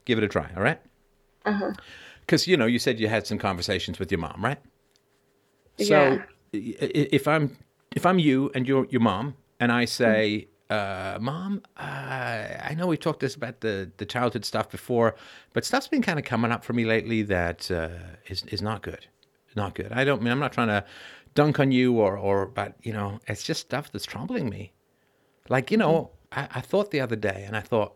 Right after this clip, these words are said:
Speaker 1: is there a sort of single memory that I have of you and I having fun, chatting, just, like, not watching a movie or, or going shopping, but just you and I time, right? And I,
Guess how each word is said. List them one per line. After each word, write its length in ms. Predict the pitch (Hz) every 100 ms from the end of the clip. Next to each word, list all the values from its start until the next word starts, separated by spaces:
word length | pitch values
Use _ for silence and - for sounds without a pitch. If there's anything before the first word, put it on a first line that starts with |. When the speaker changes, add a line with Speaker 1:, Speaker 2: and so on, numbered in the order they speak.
| -
Speaker 1:
is 380 | 165 208 226 -
there 640 | 113 113 113 120 120 117 - _ _ _ _ _ 117
a 80 |
sort 180 | 107 113
of 60 | 101
single 640 | - 185 202 190 185 170 _ _ -
memory 400 | 117 127 123 123
that 160 | 104 95
I 60 |
have 680 | 90 117 120 117 120 113 - -
of 280 | 90 85 87
you 160 | 107
and 80 | 104
I 160 | 101 104
having 360 | 98 95 82 - - - _ _ _ _ _ _ _ _ _ _ _ _ _ _
fun, 680 | - 117 113 117 113 110 104
chatting, 600 | - 113 110 110 107 107
just, 200 | 98 110 107
like, 160 | 147
not 200 | 185 - _ -
watching 280 | 123 - 135
a 20 |
movie 380 | 123 120 117 113
or, 240 | 98 95
or 360 | 87 92 92 92
going 260 | 92 101 104
shopping, 520 | - 107 104 101 95
but 180 | 90 92
just 180 | 120 - -
you 200 | 127 151
and 100 | 156
I 120 | 185
time, 380 | - 92 98 120
right? 200 | 120 131
And 160 | 127 123 _
I, 60 | -